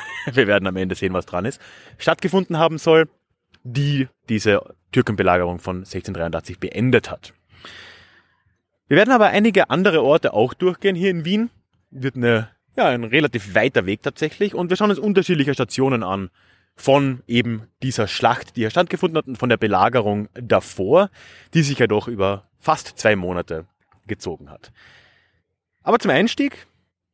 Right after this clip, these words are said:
schulde ich dir, glaube ich, ein bisschen historischen Kontext. Das heißt, wir fangen jetzt mal ein bisschen mit der Zeit direkt vor sechzehnhundertdreiundachtzig an. Denn wie kam es jetzt denn dazu, dass ausgerechnet die Osmanen hier in Wien aufgetaucht sind und diese Stadt belagert haben?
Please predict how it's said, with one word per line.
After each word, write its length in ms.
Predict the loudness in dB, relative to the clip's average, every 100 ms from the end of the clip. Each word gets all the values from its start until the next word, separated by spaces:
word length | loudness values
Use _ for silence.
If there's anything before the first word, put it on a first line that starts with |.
| _ _ _ _ _ _
schulde 260 | 0 2 4
ich 60 |
dir, 140 | 2 0
glaube 220 | 0 -2
ich, 80 | -4
ein 80 | -10
bisschen 360 | -14 -12 -14
historischen 600 | -12 -12 -6 -6 -6 -12
Kontext. 680 | -8 -8 -8 -14 -14 -16 -18 _ -20 -20 _
Das 100 | -6
heißt, 580 | 0 0 0 -8 -16 -18 _
wir 360 | -12 0 2 2
fangen 260 | 2 2
jetzt 140 | 2 2
mal 120 | 0
ein 100 | 0
bisschen 260 | -6 -6
mit 120 | -4 -4
der 120 | -6
Zeit 400 | 0 0 0 -4 -2
direkt 380 | 0 0 -4 -10
vor 460 | -6 -2 0 -2 _ _ _
sechzehnhundertdreiundachtzig 960 | -8 -8 -6 -6 0 2 2 0 0 -2
an. 180 | 0 -2 -4 _ _ _ _ -20 _ _ _ _ _ _ _ _
Denn 140 | 0 2
wie 120 | 2
kam 280 | 2 0 0
es 80 | -4
jetzt 140 | -4
denn 60 | -4
dazu, 280 | -4 -4
dass 160 | -2 -2
ausgerechnet 560 | -4 -4 -2 -4 -4 -8
die 80 |
Osmanen 460 | -10 -8 -4 -4 -4
hier 160 | -6 -8
in 100 | -6
Wien 160 | -4
aufgetaucht 560 | -2 -2 0 0 0 -4
sind 160 | -8
und 160 | -8 -8
diese 160 | -6 -4
Stadt 300 | 0 0 -2
belagert 500 | -4 0 2 2 4
haben? 300 | 2 2